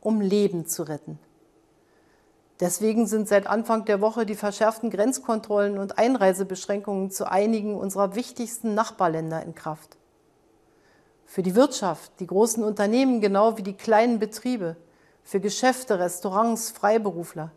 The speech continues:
ist es jetzt schon sehr schwer. Und die nächsten Wochen werden noch schwerer. Ich versichere Ihnen, die Bundesregierung tut alles, was sie kann,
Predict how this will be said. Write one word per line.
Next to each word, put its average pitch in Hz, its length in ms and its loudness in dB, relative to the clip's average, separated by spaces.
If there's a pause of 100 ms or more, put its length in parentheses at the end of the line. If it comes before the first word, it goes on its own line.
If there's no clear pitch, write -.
(540)
ist 196 200 -4
es 185 140 -4
jetzt 214 280 2
schon 185 240 -2
sehr 202 420 2
schwer. 165 400 -8 (1040)
Und 185 140 -4
die 208 60 4
nächsten 262 420 4
Wochen 233 320 4
werden 214 340 4
noch 214 180 2
schwerer. 156 500 -6 (800)
Ich - 160 -8
versichere 196 560 -2
Ihnen, 156 340 -8 (640)
die 208 80 -2
Bundesregierung 247 800 4
tut - 260 -6 (140)
alles, 240 420 4
was 214 180 0
sie 214 80 -10
kann, 165 320 -6